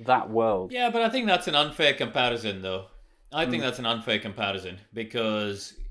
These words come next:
Speaker 2: you know, you have to factor in that motorsport is, it's a capital-intensive sport.
Speaker 1: Mm.
Speaker 2: It's, it's never going to be a mass sport because you ultimately, you have to buy a machine.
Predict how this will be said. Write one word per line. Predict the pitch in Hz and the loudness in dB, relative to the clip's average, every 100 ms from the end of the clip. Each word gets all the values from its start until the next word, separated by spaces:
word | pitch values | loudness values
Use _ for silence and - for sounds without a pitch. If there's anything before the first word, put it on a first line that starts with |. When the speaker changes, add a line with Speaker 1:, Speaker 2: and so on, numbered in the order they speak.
| - | -12
Speaker 2:
you | - 139 131 | -16 -6 -2
know, | 113 95 - - - | -2 -4 -8 -20 -20
you | - 139 135 | -16 -6 -4
have | 156 160 - | -4 -6 -4
to | 131 | -6
factor | - 117 117 117 | -2 -2 -2 -2
in | 107 95 92 | -2 -2 -4
that | 101 98 110 | -4 -4 -6
motorsport | 117 117 117 101 95 - _ | -6 -6 -4 -4 -6 -14 _
is, | 110 107 101 - _ _ _ _ _ _ - | -4 -4 -4 -14 _ _ _ _ _ _ -10
it's | 110 | -8
a | 113 | -6
capital-intensive | - 135 - 113 110 104 104 104 98 92 | 0 0 0 -4 -2 -2 -2 -6 -6 -10
sport. | - 113 87 - - | -4 -2 -2 -8 -8
Speaker 1:
Mm. | 113 | -6
Speaker 2:
It's, | 107 104 - | -6 -10 -10
it's | 110 - | -10 -8
never | 120 123 135 127 113 | -6 -2 -2 0 -2
going | 98 120 127 113 | -2 -4 -4 -6
to | |
be | 95 107 104 | -6 -2 -2
a | |
mass | 98 104 104 104 | -2 -4 -6 -8
sport | - 117 113 82 - | -10 -6 -4 -6 -10
because | 104 101 104 101 101 - _ _ _ _ _ _ _ - | -10 -8 -4 -2 -4 -10 _ _ _ _ _ _ _ -10
you | 123 120 | 0 4
ultimately, | 127 131 120 98 113 | 2 2 -4 -2 -2
you | 113 110 | -2 -4
have | 104 110 - | -4 -6 -4
to | 110 | -2
buy | 110 | 2
a | 117 | 2
machine. | 110 107 175 113 80 | 2 -2 -6 -6 -8